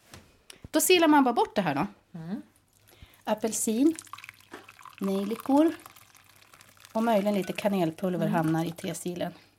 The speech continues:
Speaker 2: Nu ska vi se här. Det är
Speaker 1: Åh,
Speaker 2: lite
Speaker 1: då kommer det väldigt,
Speaker 2: Ja.
Speaker 1: väldigt mycket te,
Speaker 2: Lite.
Speaker 1: glöggtedoft.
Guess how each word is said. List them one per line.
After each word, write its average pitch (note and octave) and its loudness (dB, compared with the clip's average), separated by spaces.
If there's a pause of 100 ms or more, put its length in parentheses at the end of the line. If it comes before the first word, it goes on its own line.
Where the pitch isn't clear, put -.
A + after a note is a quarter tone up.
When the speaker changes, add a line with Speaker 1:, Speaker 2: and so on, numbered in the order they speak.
(140)
Speaker 2:
Nu A#3+ -10
ska - -6
vi D4+ 4
se E4+ 2 (160)
här. F4+ 2
Det F4 2
är E4+ 4
Speaker 1:
Åh, - 4
Speaker 2:
lite E4+ 6
Speaker 1:
då - 0
kommer E4 8
det E4 6
väldigt, E4 6
Speaker 2:
Ja. E4 8
Speaker 1:
väldigt E4 8
mycket D4+ 2
te, C#4+ 8 (160)
Speaker 2:
Lite. B3 -6
Speaker 1:
glöggtedoft. C#4+ 4